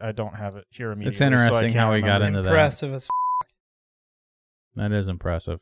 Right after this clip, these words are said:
Speaker 2: And that just reiterates my point. You can do whatever the hell you wanna do
Speaker 3: Dude,
Speaker 2: and don't
Speaker 3: and
Speaker 2: let
Speaker 3: I
Speaker 2: anybody
Speaker 3: seen,
Speaker 2: tell you
Speaker 3: um,
Speaker 2: different.
Speaker 3: Yeah, and, like,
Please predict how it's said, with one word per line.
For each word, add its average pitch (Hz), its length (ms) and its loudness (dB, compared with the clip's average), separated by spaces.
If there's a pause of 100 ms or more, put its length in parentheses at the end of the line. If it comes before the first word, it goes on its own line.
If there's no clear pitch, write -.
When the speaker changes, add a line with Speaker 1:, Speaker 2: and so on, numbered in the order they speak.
(260)
Speaker 2:
And 117 120 0
that 135 180 6
just 143 200 4
reiterates 131 520 6
my 117 100 4
point. 101 300 0
You 92 60 -2
can 101 120 0
do 104 160 6
whatever 101 320 4
the 90 80 -2
hell 107 260 -2
you 101 160 0
wanna 98 220 -4
do 95 100 -2
Speaker 3:
Dude, 98 140 2
Speaker 2:
and 202 80 2
don't 98 80 2
Speaker 3:
and 92 100 2
Speaker 2:
let - 100 2
Speaker 3:
I 98 40 0
Speaker 2:
anybody 104 320 4
Speaker 3:
seen, 101 80 2
Speaker 2:
tell 98 180 2
you 95 80 4
Speaker 3:
um, 92 60 2
Speaker 2:
different. 87 480 -4
Speaker 3:
Yeah, 135 400 -4
and, 151 200 -6
like, 151 360 -4